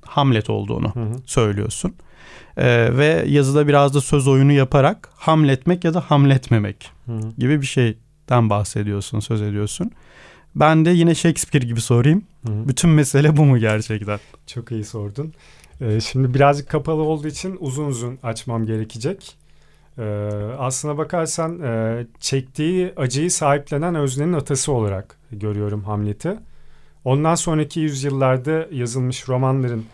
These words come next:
Speaker 2: çilekeş karakterlerine değinip arketip olarak Hamlet'e dönüyorum.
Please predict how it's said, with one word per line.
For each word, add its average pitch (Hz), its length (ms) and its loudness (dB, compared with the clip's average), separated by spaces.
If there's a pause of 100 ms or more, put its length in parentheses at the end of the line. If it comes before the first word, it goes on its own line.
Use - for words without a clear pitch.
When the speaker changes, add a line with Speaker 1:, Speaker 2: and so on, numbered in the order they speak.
(300)
Speaker 2:
çilekeş 135 520 -2
karakterlerine 123 880 -4
değinip 147 360 -2
arketip 143 500 -2
olarak 107 420 -8 (180)
Hamlet'e 104 520 -6 (120)
dönüyorum. 107 460 -6